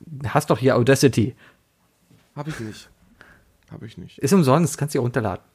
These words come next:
Speaker 2: Okay, ich werd, ich guck mal. Es wird ein bisschen länger dauern, aber vielleicht holen wir demnächst den Sommerbeat, äh, von Wookie dann.
Speaker 1: Genau, wir beide
Speaker 2: Und wenn,
Speaker 1: machen noch den
Speaker 2: und wenn ich
Speaker 1: Sommerbeat.
Speaker 2: dann damit groß rauskomme, dann stehst du neben mir, dann, dann kriegst du einfach ein zweites Mischpult und dann darfst du halt mittanzen.
Speaker 1: Das ist gut.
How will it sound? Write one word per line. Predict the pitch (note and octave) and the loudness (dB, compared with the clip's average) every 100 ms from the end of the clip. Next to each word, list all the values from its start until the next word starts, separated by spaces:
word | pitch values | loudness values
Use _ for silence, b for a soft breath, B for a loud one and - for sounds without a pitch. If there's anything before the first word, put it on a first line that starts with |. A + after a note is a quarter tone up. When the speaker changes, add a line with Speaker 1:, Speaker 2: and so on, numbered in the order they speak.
| _ | _
Speaker 2:
Okay, | - - A2 | -20 -12 -10
ich | B2+ D#3+ | -6 -4
werd, | G#3 | -2
ich | F#3+ - | -4 -2
guck | A#3+ | 0
mal. | D#3+ A2 | 2 2
Es | A#2+ | 0
wird | G3 G#3 | -2 -2
ein | |
bisschen | G3+ F3+ | -2 0
länger | G3 G#3 | 0 4
dauern, | G#3 F#3+ | 4 6
aber | F#3 | 2
vielleicht | G3 G#3 G3 | 4 2 2
holen | G#3 | 2
wir | G3 | 4
demnächst | F#3 F#3+ F#3 | 4 4 4
den | D#3 | 2
Sommerbeat, | C#3+ D#3+ F#3 D3 C#3 E3+ D#3+ - _ - | 6 6 6 4 0 -4 -4 -12 _ 0
äh, | D#3 C#3+ | 4 4
von | C#3 C#3+ C3 | 2 -2 -2
Wookie | B2 A2+ | -6 -6
dann. | A2+ - - _ _ _ _ _ _ | -8 -16 -20 _ _ _ _ _ _
Speaker 1:
Genau, | B2 A#2 G#2 | 0 2 4
wir | A2+ | 4
beide | B2+ A#2+ | 4 6
Speaker 2:
Und | E3 | 6
wenn, | |
Speaker 1:
machen | E3+ B2 | 6 2
noch | A2 | 2
den | A#2 | 0
Speaker 2:
und | A#2 D#3 | 4 6
wenn | G3+ | 6
ich | A3+ | 4
Speaker 1:
Sommerbeat. | A3 | 4
Speaker 2:
dann | A3 | 4
damit | A#3 A3+ F3 - | 4 4 0 -2
groß | A3+ - | -2 2
rauskomme, | E3 G3 - G#3 G3 | 2 2 2 2 2
dann | F3 E3 | 2 0
stehst | - G#3 G#3 | -2 -2 0
du | F3+ | 4
neben | F3 G3 G3+ | 4 4 4
mir, | F3+ | 6
dann, | D#3+ D#3+ | 6 6
dann | D#3+ D#3+ | 4 4
kriegst | A#3 - | 2 4
du | |
einfach | E3 E3+ | 4 4
ein | D3+ | 2
zweites | - C#3 C#3+ C#3 | 2 2 2 0
Mischpult | D3 - B2 C3 | -2 0 2 2
und | B2+ | 2
dann | B2+ | 2
darfst | B2 C3 C3+ | 2 2 2
du | |
halt | C3+ A2+ | 2 2
mittanzen. | D3 - B2 - - - _ _ _ _ _ - | -2 -2 -8 -10 -12 -16 _ _ _ _ _ -2
Speaker 1:
Das | B2+ | -2
ist | - | 0
gut. | A2 G#2 | -2 -4